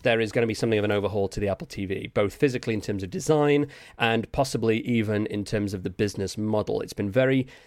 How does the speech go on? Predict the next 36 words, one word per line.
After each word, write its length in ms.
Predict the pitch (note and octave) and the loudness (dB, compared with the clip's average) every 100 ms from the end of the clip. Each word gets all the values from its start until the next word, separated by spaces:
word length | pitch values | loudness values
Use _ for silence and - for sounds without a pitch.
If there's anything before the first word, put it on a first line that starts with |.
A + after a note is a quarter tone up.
| _ | _
static 800 | - - - C#3+ C3+ G2+ - - | -10 -2 2 2 0 -2 -2 -10
for 140 | - A#2 | -4 0
the 100 | G#2 | 4
last 380 | G#2+ G2+ - - | 4 2 -4 -12
few 260 | - A2+ | -4 0
years. 460 | G2+ A2+ A2+ F#2+ F2+ | 2 4 4 4 0
There 80 | A2 | -2
hasn't 240 | B2+ C3 | -2 0
really 180 | A#2+ A2 | 0 0
been 140 | G#2 | 0
a 60 | G2 | -2
hardware 540 | - C3 B2 A#2+ A2 | 2 2 4 2 2
update 360 | G#2 A2+ A2 C#3 | 0 0 0 -2
for 160 | - | -2
a 40 | G2 | 2
number 300 | G#2+ B2 G#2+ | 2 4 2
of 100 | G2 | 2
years. 440 | G2 G2+ A#2 - - - - - | 0 0 0 -4 -14 -20 -20 -2
The 320 | A2+ G#2+ G#2 | 0 2 0
basic 560 | - A#2+ C3 C3 A#2+ | -2 0 2 0 -6
model 480 | A2 A2 B2+ C3+ G#2+ | -4 2 2 4 4
of, 220 | G2+ F#2+ - _ _ _ - | 2 0 -10 _ _ _ -2
um, 300 | G2+ G2 G2+ | 0 0 -2
of 140 | G2+ | -4
what 100 | G#2 - | -2 0
Apple 260 | A2 - | -2 0
is 140 | G#2 F#2+ | -2 -4
doing, 600 | F2+ C#3+ D3+ G2 A2+ C3+ _ _ _ _ _ - | 0 2 4 2 -2 -6 _ _ _ _ _ -6
you 60 | A#2+ | 0
know, 120 | G2 | 2
when 120 | A2 | 2
you 80 | A2 | 2
look 240 | A#2+ A2+ | 2 2
at 320 | A#2 G2+ - - - - - - | 0 -2 -6 -16 -16 -20 -10 -6
Apple 240 | A#2 - | -4 -2
Music 580 | G2+ A2+ G#2 A2 G#2 | 0 2 2 2 2